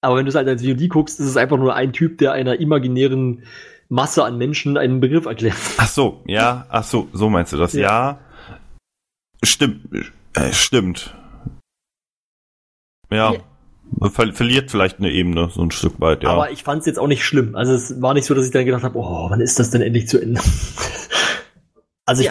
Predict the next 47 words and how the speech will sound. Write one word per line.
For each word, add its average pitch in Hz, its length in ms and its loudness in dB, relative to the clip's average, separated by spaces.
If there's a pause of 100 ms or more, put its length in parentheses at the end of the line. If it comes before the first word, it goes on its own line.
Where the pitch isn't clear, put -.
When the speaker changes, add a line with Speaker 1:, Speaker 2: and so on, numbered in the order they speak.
Speaker 1:
fand 202 140 0
es 147 100 -10
insgesamt, 151 680 0
muss 147 200 2
ich - 100 -4
sagen, 143 180 2
ist, 147 240 -6
muss 139 140 2
ich 131 60 -2
sagen, 143 120 4
ist 120 80 -2
mein 135 200 2
Fazit 135 420 0
schon 131 220 2
positiv 120 480 0
und 127 80 2
ich 113 320 0
würd 135 280 0
mir 131 200 2
gern 123 240 0
noch 120 160 -2
mehr 127 100 2
davon 120 200 0
angucken 107 520 -2
und 113 120 0
werde 127 140 4
mir 110 80 -2
vermutlich 107 320 -2
auch 101 40 0
noch 110 80 0
mehr 110 100 2
davon 101 200 -2
angucken. 107 360 0 (840)
Speaker 3:
Gut, 226 140 4
du 214 80 4
hast 226 160 -2
ja 226 80 0
noch 226 140 2
nicht 240 160 0
so 220 80 -2
viel 226 140 2
davon 226 280 2
gesehen 202 300 0
bis 196 140 -8
jetzt - 40 -10
Speaker 1:
Genau. 147 220 2
Speaker 3:
dann. - 160 -14